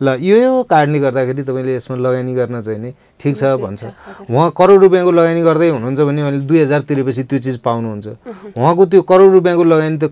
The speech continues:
Speaker 1: कम क्षति भयो नि त। कम क्षति भयो नि त्यसमा। त्यो, त्यो अध्ययनको आधारमा गरेको चिजमा त obviously चाहिँ कम हुन्छ। त्यसले गर्दाखेरि चाहिने चिज अर्को छ। जस्तै अब हामीले बजार चाहिँ हाम्रो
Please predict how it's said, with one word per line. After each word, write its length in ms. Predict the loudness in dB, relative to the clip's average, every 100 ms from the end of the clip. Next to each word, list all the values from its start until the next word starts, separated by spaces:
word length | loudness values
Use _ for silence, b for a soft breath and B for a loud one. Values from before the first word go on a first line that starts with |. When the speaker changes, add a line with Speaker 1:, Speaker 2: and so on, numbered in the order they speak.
| -4
Speaker 1:
कम 180 | -6 -4
क्षति 300 | -6 -6 -8
भयो 260 | -8 -10
नि 80 | -12
त। 40 | -16 _ _ _ _ _ _ _ _ _ 0
कम 140 | 2
क्षति 260 | 2 -2 -4
भयो 220 | -6 -6
नि 80 | -6
त्यसमा। 300 | -4 -4 -4
त्यो, 200 | -2 -2
त्यो 200 | 0 -2
अध्ययनको 420 | 0 2 4 4
आधारमा 380 | 4 4 0 0
गरेको 320 | 0 0 -2
चिजमा 360 | -4 -6 -6 -6
त 200 | -6 -8 b b -8
obviously 400 | -2 -2 -2 -4
चाहिँ 180 | -4 -4
कम 160 | -4 -4
हुन्छ। 260 | -6 -6 -8 -8 B B 0
त्यसले 220 | 4 6
गर्दाखेरि 460 | 6 2 2 2 0
चाहिने 440 | 0 2 4 4
चिज 220 | 2 0
अर्को 280 | 0 -2 -6
छ। 100 | -8
जस्तै 360 | -6 -4 0 0
अब 160 | 2
हामीले 320 | 0 0 -2
बजार 400 | 0 4 4 4
चाहिँ 200 | 2 -6
हाम्रो 360 | -6 -6 -6